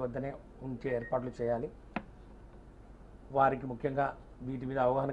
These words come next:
కల్పించడం, మరి వీరికి సంబంధించినటువంటి ఒక చర్యలు, ప్రోటోకాల్స్ అన్నీ తీసుకున్నా కూడా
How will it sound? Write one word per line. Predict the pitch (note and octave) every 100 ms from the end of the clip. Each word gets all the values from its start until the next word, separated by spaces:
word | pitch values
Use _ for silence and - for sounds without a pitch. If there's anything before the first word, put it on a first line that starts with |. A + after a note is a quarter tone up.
| C3
కల్పించడం, | A#2+ B2 C3 D3 F3 - - - - - - -
మరి | A#2+ B2+
వీరికి | B2+ B2
సంబంధించినటువంటి | B2 B2+ - B2 B2+ A#2+ B2 B2 A#2
ఒక | A2 A#2 A2+
చర్యలు, | C3 B2 C3+ C3 B2+
ప్రోటోకాల్స్ | B2 C3 B2+ A#2+
అన్నీ | B2 -
తీసుకున్నా | B2+ D3+ C#3 -
కూడా | C#3